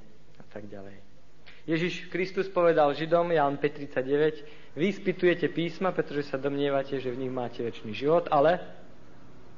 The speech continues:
oni sú to, čo svedčia o mne." A vo svojej veľkňažskej modlitbe hovorí: "Tvoje slovo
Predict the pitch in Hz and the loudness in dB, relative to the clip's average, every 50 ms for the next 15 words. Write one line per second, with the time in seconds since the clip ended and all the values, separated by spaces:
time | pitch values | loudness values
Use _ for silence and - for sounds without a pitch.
0 | - - - - - - - 139 139 135 117 - 139 127 - 135 120 - 117 - | -12 -12 -12 -12 -10 -8 -6 -4 -2 -2 -2 -4 -6 -6 -6 -6 -6 -6 -8 -6
1 | - 123 113 - - 123 117 107 104 104 107 101 - - - - - - - - | -6 -6 -6 -6 -4 -4 -2 -4 -4 -6 -8 -10 -10 -10 -10 -10 -10 -10 -12 -12
2 | - - - - - - - - - - - - - - - - - - - - | -12 -12 -12 -12 -12 -12 -12 -12 -12 -12 -12 -12 -12 -12 -12 -12 -10 -10 -10 -10
3 | - - - 123 120 117 117 113 - - 135 131 127 - - 147 143 127 131 139 | -6 -2 2 4 4 4 4 2 0 -2 -2 -2 -2 0 2 2 4 4 4 4
4 | 139 - 151 147 139 - - - 143 131 131 131 135 139 131 135 135 139 139 139 | 2 2 -2 -4 -4 -4 -4 -4 -4 -2 -2 -2 -2 -2 -2 2 2 2 2 0
5 | - - - - - - - - - - - - - - - - - 123 120 123 | -4 -10 -12 -12 -12 -12 -12 -12 -12 -12 -12 -12 -12 -12 -12 -10 -6 0 2 4
6 | 123 120 117 110 - - 156 165 156 139 117 110 - - 139 143 147 151 165 | 4 2 2 -4 0 4 6 6 6 6 2 0 -4 -2 0 2 4 4 4